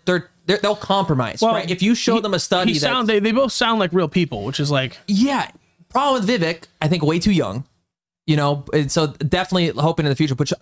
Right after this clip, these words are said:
Speaker 1: surprisingly though, he's actually, he's going viral. He's doing the right things. He's campaigning properly. He is getting percentage
Speaker 2: I, I,
Speaker 1: points.
Speaker 2: if he won, I would feel bad for all the first graders who have to spell his name.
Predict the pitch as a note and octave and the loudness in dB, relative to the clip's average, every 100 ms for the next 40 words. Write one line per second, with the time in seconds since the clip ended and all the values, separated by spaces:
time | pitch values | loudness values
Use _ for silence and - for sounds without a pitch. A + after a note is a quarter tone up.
0 | - - E3+ E3+ G3 C4+ F#3+ D#3 C3 B2 | -8 -4 -2 0 0 0 0 0 2 0
1 | C3 D#3+ E3+ - D#3 F3 - D#3+ C#3+ C3 | 0 0 -2 -2 -4 -2 -2 -2 -2 -4
2 | C3 B2+ B2+ D3+ E3 C#3+ C3+ C#3+ E3 - | -4 -2 0 2 2 2 2 0 0 -2
3 | B2 D3+ E3 E3 D#3 C#3 C#3 C3 C#3+ C3+ | 0 2 2 0 0 -2 0 -2 -2 -2
4 | D3 D3+ C#3+ C3+ C3+ C#3+ G#3+ A#3 D#3+ B2+ | 0 0 0 0 0 2 0 0 0 0
5 | - E3 E3+ E3+ F#3 A3+ F#3 F#3 F3+ A#3+ | 0 0 0 0 0 0 0 0 2 2
6 | G3+ A3 F#3 F#3+ F3 F#3 D3+ D3+ D#3+ D3+ | 2 0 0 0 0 0 0 0 0 0
7 | D#3 D3 D3 C#3+ - C#3 C3+ C#3+ C#3+ - | 0 0 -2 -2 0 -2 -2 -2 -4 -4
8 | - C#3 C#3 C#3 C3 B2+ | -4 -2 -2 -2 -2 -2